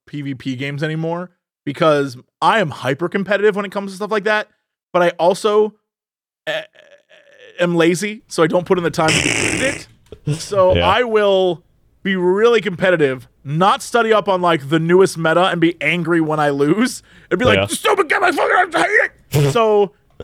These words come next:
Speaker 1: yeah, I don't do that anymore.
Speaker 2: It, I, that's why I stopped playing. 'Cause I was like, "This isn't, this isn't worth it, man." Like, it, just getting, like, physical symptoms from playing League of Legends, I'm like, "Nah, I'm good."
Speaker 1: So you would play, and then what would happen?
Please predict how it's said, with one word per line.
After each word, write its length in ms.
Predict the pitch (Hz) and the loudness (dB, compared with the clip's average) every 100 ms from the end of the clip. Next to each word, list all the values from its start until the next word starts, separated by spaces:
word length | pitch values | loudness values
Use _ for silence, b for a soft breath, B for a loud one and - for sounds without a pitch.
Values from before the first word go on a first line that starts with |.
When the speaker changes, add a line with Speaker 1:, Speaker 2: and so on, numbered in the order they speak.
| - | -2
Speaker 1:
yeah, 400 | 196 214 208 214 | -2 0 0 2
I 100 | 175 | 2
don't 160 | 208 185 | 0 0
do 80 | |
that 120 | 190 160 | 2 2
anymore. 400 | 151 123 104 - | 0 -6 -14 -6
Speaker 2:
It, 280 | 156 165 - | -2 -2 -2
I, 200 | 123 160 | -2 0
that's 220 | 143 135 | 0 0
why 100 | 202 120 | 0 -2
I 20 | |
stopped 300 | - 92 - | -2 -6 -2
playing. 320 | 101 104 90 _ _ _ _ _ _ _ | 0 0 -4 _ _ _ _ _ _ _
'Cause 80 | |
I 100 | 127 | -4
was 120 | 120 123 | -2 -2
like, 160 | 117 | -2
"This 160 | 117 - | -2 0
isn't, 340 | 165 110 98 - _ _ _ _ - | 0 0 -4 -10 _ _ _ _ -10
this 140 | - | -2
isn't 260 | 170 113 87 | 0 0 -2
worth 280 | 98 143 | 0 -2
it, 100 | - - | -4 -4
man." 260 | 92 101 - _ _ _ - | -2 -2 -6 _ _ _ -6
Like, 180 | 73 87 | -4 -2
it, 500 | 92 - - - 80 | -2 -6 -10 -10 -10
just 220 | 82 - | -8 -2
getting, 260 | 131 107 110 | -2 0 0
like, 360 | 95 82 - | 0 -2 -6
physical 420 | - 131 123 95 | -6 -4 -4 -4
symptoms 600 | 98 - 110 123 120 123 | -4 -2 -2 0 -2 -2
from 100 | - 95 | -2 -2
playing 280 | 120 107 | 0 2
League 160 | 101 104 | 2 2
of 80 | 92 | 2
Legends, 420 | 92 107 113 104 | 2 0 -6 -6
I'm 100 | 92 | -2
like, 220 | 87 78 | 0 0
"Nah, 240 | 85 82 85 | -2 -2 -2
I'm 140 | 92 | 0
good." 360 | 80 80 87 127 _ | 0 0 -4 -12 _
Speaker 1:
So 120 | - 262 | -8 2
you 120 | 349 | 4
would 180 | 240 - | 2 -2
play, 500 | 311 330 160 170 196 _ _ _ - | 0 0 0 -4 -6 _ _ _ -4
and 180 | 233 | 0
then 520 | 233 226 220 220 220 196 _ _ _ | 2 2 0 -4 -8 -10 _ _ _
what 240 | 151 226 | -2 0
would 100 | 214 | 2
happen? 320 | 202 180 120 | 2 0 -4